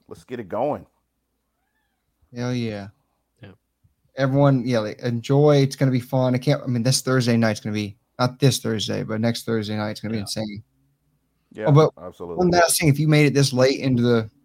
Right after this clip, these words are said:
Speaker 2: into the show, yeah, obviously we have Trask video coming out later, and we want to eventually start breaking down that no huddle offensive performance,
Speaker 1: Work
Speaker 2: just
Speaker 1: of
Speaker 2: showing
Speaker 1: art.
Speaker 2: what, what could happen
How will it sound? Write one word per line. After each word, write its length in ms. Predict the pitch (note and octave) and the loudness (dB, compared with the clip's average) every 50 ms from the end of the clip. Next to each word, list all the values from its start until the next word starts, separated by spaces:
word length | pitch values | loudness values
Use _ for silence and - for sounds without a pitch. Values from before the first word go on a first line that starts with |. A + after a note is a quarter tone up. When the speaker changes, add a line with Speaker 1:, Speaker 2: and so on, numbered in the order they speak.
| _ _ _ | _ _ _
Speaker 2:
into 120 | - A#2 | -14 -12
the 80 | A#2 A#2 | -10 -6
show, 360 | - - C#3 C3+ C3+ C3+ B2+ | -2 2 4 4 4 4 4
yeah, 140 | - C#3+ C#3 | 4 4 6
obviously 320 | B2 B2 C3 C3+ C3 - B2 | 6 6 6 4 4 2 4
we 80 | C3 | 4
have 240 | C3 B2 A#2+ A#2+ - _ _ _ _ _ _ _ _ | 4 4 4 2 -4 _ _ _ _ _ _ _ _
Trask 360 | - C#3 C#3 C#3 C#3 C#3 - | 2 2 4 4 2 0 2
video 280 | D3 C#3+ C#3+ C#3 C3+ | 4 6 6 6 6
coming 260 | C3 - C#3+ C3+ C3 C3 | 4 2 0 2 2 0
out 220 | B2+ B2 - - | 0 -2 -2 -2
later, 440 | C3 C3+ C3+ C#3 C#3 C#3 C3+ - - - | 0 2 2 4 2 2 0 -2 -4 -4
and 120 | B2+ A#2+ | -4 -2
we 80 | A#2 B2 | -2 -2
want 380 | A#2 A#2 C3+ D3+ D3+ D3+ C#3+ - | 0 0 2 2 2 0 -2 0
to 380 | - C#3+ C#3 C3+ B2+ A#2 - - _ - | 2 4 4 4 2 0 -4 -10 _ -14
eventually 460 | A#2 A2 C3+ D3+ D#3+ D3 - C3+ B2 | -4 0 0 0 2 0 0 0 -2
start 360 | A#2+ - C3+ B2 A#2+ G2+ - _ _ _ - | 0 0 0 0 0 -2 -6 _ _ _ -10
breaking 240 | B2+ B2 B2+ B2+ | -6 -4 -2 0
down 240 | A#2 A#2+ A#2+ A#2 A#2 A2+ | 2 2 2 2 2 2
that 260 | A2+ A2+ G#2+ - _ _ _ _ _ _ - | 0 -2 -4 -6 _ _ _ _ _ _ -2
no 160 | C3+ C3+ B2+ | 0 0 0
huddle 540 | A2 G#2 C3 C3+ C3+ C3 C3 C3 C3 C3 - _ _ _ _ _ - | 0 2 2 4 4 4 2 0 -2 -4 -8 _ _ _ _ _ -4
offensive 520 | B2+ B2+ A#2+ C3 B2+ B2 - B2 A2+ - - | -4 -2 -2 -2 -2 -2 -2 -4 -8 -8 -10
performance, 760 | - A2+ - - C#3 C#3 C3+ C#3 C#3 C3+ C#3 - - - - _ _ _ _ _ _ _ | -18 -14 -4 0 2 4 6 6 4 4 0 -4 -8 -10 -12 _ _ _ _ _ _ _
Speaker 1:
Work 140 | - G2+ G#2 | -8 -2 0
Speaker 2:
just 100 | C3 B2 | 0 2
Speaker 1:
of 40 | - | 4
Speaker 2:
showing 200 | C#3+ C3+ C3 B2 | 4 4 4 4
Speaker 1:
art. 100 | B2 B2+ | 2 0
Speaker 2:
what, 440 | C3+ - _ _ _ _ - D3 C#3+ | 0 -4 _ _ _ _ -2 -2 -2
what 80 | - | -2
could 200 | - - D3+ D3 | 2 4 6 6
happen 580 | C3 B2 B2+ B2+ B2 B2 - A#2 A2+ A2+ G#2+ G#2+ | 6 6 4 2 0 0 -2 -4 -4 -4 -6 -10